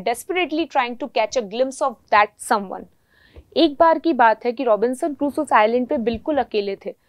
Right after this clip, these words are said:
और उनके अलावा वहाँ पर और कोई भी ह्यूमन नहीं रहता था। So he was confused। एक दिन वो अपने केव से बाहर निकले and what did he see?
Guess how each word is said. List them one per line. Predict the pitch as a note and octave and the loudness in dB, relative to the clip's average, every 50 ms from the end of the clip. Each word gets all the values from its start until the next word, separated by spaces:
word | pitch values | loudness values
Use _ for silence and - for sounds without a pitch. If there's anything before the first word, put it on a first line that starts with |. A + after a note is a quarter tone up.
| _ _ _ _ _ _ _ | _ _ _ _ _ _ _
और | C4 C4 | -2 0
उनके | C#4 C4 B3+ B3 - F#4 | 0 0 0 0 2 2
अलावा | F4+ E4+ D4 C4+ C#4 D#4 | 4 6 6 6 6 4
वहाँ | D#4 C#4 A#3+ A#3 A#3 - | 2 2 0 0 4 4
पर | D#4 E4 | 4 4
और | - - B3 B3+ C4+ | 6 6 4 4 4
कोई | - _ C#4 B3 C4+ D4 C#4 | 0 _ -2 0 0 2 4
भी | D#4+ E4+ D#4+ | 4 4 4
ह्यूमन | C4+ B3 A#3+ A#3 C4 D4 | 4 2 2 0 0 0
नहीं | D4 C4 B3+ G#3 C4+ D#4 D4+ | 0 -2 -2 0 0 0 2
रहता | D4+ B3 G#3+ - G3+ F#3+ | 0 0 0 -2 -2 -2
था। | - - F3+ F#3+ - _ _ _ _ _ _ _ | -2 -4 -6 -6 -8 _ _ _ _ _ _ _
So | - - E4+ D#4 C#4 | -2 -2 -2 0 0
he | D4 D4 | 0 2
was | D#4+ F#4+ F#4+ - - - | 2 2 2 2 2 2
confused। | C4 B3 A#3+ A#3 - D#4 D#4+ B3+ A3 - - - - _ _ _ _ _ - | 2 2 2 0 2 2 2 2 0 -4 -8 -12 -18 _ _ _ _ _ -4
एक | - C4 A3+ A3 | -4 -2 -2 -2
दिन | D#4 E4+ E4+ | -2 -2 2
वो | F4+ | 2
अपने | E4+ E4+ E4+ F#4 E4+ | 0 0 0 -4 -6
केव | - - C4 B3 C4 | -4 -2 -2 -2 -2
से | - - - E4+ | -4 -4 -4 -2
बाहर | A#3 G3+ F3 F#3 B3 D4 D4 | -2 -2 0 2 2 0 2
निकले | C#4 B3 A3+ - A3+ B3 | 0 -2 -2 0 -2 -2
and | C4+ B3 | 0 4
what | A3+ C#4 D4 C#4 | 4 4 6 6
did | G4 G4 F#4+ | 4 6 6
he | G4+ G#4 - | 6 4 4
see? | - C4+ G#3 F3+ | 0 -4 -6 -6